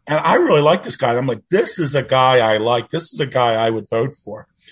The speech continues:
And then, like, eight years later, he ran, you know, he was a prominent political guy. And eight years later, he ran for president, and he was a completely different guy. It wasn't the policies, but what you could tell is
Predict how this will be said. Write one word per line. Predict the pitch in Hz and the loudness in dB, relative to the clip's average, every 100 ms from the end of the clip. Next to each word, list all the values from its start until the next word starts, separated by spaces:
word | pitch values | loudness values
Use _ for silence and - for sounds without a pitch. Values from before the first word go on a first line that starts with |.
| - _ _ - | -20 _ _ -2
And | 147 160 | 2 4
then, | 214 | 4
like, | 196 156 143 | 2 0 0
eight | 156 196 | -2 0
years | 175 156 120 123 | 0 2 0 2
later, | 147 170 131 98 - _ _ _ _ | 4 4 2 -2 -6 _ _ _ _
he | 156 139 | -2 0
ran, | 143 170 165 | 2 2 0
you | 175 | 0
know, | 160 | 0
he | 190 190 | 0 -2
was | 180 | -2
a | 165 | -2
prominent | 214 - 240 135 | -2 -2 -4 -6
political | 135 135 123 104 | -2 0 -2 -4
guy. | 110 143 117 90 - - _ 185 | 0 2 0 -4 -18 -20 _ -6
And | 190 - | -6 -2
eight | 214 262 | -2 0
years | 233 165 - | 0 0 0
later, | 151 180 220 139 120 | 2 2 2 0 0
he | 127 | -2
ran | 127 139 185 190 | -4 0 0 0
for | 139 | -4
president, | - 147 170 190 120 101 95 _ | -4 2 2 2 -4 -8 -14 _
and | - 175 | -2 0
he | 202 | 0
was | 220 190 151 - | 0 -4 -4 -6
a | 156 | -4
completely | 165 156 - 151 208 220 165 | -2 -6 -6 -8 -8 -4 -4
different | 151 156 139 127 | 0 0 0 -4
guy. | 147 190 165 113 95 _ - - | 0 2 2 -2 -6 _ -12 -2
It | 170 | 2
wasn't | 196 277 302 | 4 2 0
the | 180 | -2
policies, | 135 143 220 294 160 135 123 120 _ _ _ - | 0 2 2 2 -4 -4 -6 -8 _ _ _ -2
but | 175 202 | 0 2
what | 214 208 | 0 0
you | 180 | -2
could | 170 | -2
tell | 156 208 220 185 | 2 2 4 2
is | 135 135 | 2 0